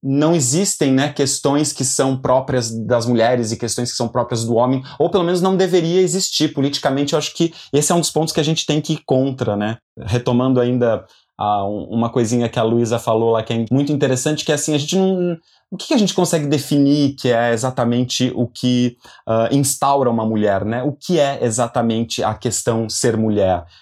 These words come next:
Tão complexo, né? Cada mulher é uma mulher, cada, cada experiência é uma experiência, né? Então,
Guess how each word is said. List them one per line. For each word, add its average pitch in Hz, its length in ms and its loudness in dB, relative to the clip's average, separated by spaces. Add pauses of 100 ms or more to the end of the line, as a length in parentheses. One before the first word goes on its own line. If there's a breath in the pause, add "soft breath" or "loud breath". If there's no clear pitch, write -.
(140)
Tão 180 140 0
complexo, 156 680 0
né? 131 140 0
Cada 156 200 -2
mulher 160 280 0
é 180 40 0
uma 180 200 -2
mulher, 143 500 2
cada, 123 460 -2 (240 loud breath)
cada 127 260 0
experiência 131 720 2
é - 20 2
uma 139 140 0
experiência, 127 720 0
né? 113 100 0
Então, 120 340 0